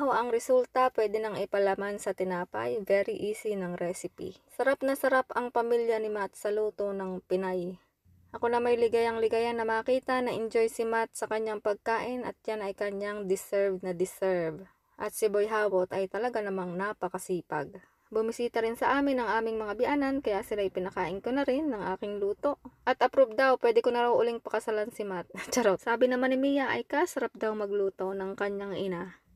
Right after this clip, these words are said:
Kasarap sadyang kumain kapag salo-salo ang pamilya. Naubusan na ng upuan kaya ako'y kumalong na laang kay Matt.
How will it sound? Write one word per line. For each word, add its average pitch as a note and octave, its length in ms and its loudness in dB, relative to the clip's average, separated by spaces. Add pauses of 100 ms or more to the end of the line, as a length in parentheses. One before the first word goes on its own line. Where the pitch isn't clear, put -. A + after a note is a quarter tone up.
(120)
Kasarap C#4+ 480 2
sadyang A#3+ 320 -4
kumain G3+ 480 0
kapag G3+ 320 -2
salo-salo G3 640 0
ang F#3 240 -4
pamilya. F3 640 -2 (640)
Naubusan B3+ 560 4
na C4 80 -2
ng A#3+ 80 -6
upuan B3 480 2
kaya A#3 240 0
ako'y A#3 160 0
kumalong A#3 480 -2
na G#3+ 80 -4
laang G#3 400 -2
kay G3+ 160 -4
Matt. G3+ 240 -6